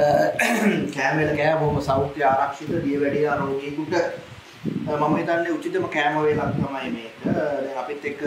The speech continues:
සහෝදරයෝ දෙදෙනෙක් මම හිතන්නේ මේ වෙද මහතා විසින්, අ, මේ දියවැඩියා රෝගී පරීක්ෂණයට භාජනය කරන මේ දීර්ඝ කාලීනව මේ ආහාරය ගත්ත දෙදෙනෙක් අපිත් එක්ක ඉන්නවා. අ, අපි අහලා බලමු මේ කට්ටියකින් කොහොමද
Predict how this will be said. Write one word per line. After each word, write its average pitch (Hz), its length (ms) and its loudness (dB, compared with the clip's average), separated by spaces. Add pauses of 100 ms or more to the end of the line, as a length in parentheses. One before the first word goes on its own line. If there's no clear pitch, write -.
(180)
සහෝදරයෝ 139 600 -4
දෙදෙනෙක් 139 320 -2
මම 139 200 -2
හිතන්නේ 143 300 -8
මේ 135 440 -12 (440)
වෙද 151 240 4
මහතා 165 500 4
විසින්, 170 380 0
අ, 143 140 2
මේ 143 200 -2 (140)
දියවැඩියා 165 480 2
රෝගී 160 240 0
පරීක්ෂණයට 165 680 -2
භාජනය 156 460 2
කරන 160 240 -4
මේ 147 180 0
දීර්ඝ 151 360 -6
කාලීනව 156 380 0
මේ 151 120 -4
ආහාරය 147 460 2
ගත්ත 143 280 0 (100)
දෙදෙනෙක් 160 360 0
අපිත් 151 280 -4
එක්ක 151 160 -2
ඉන්නවා. 131 380 -2 (540)
අ, - 180 2
අපි 170 160 4
අහලා 180 260 4
බලමු 185 140 4
මේ 180 120 2
කට්ටියකින් 175 340 0
කොහොමද 202 360 0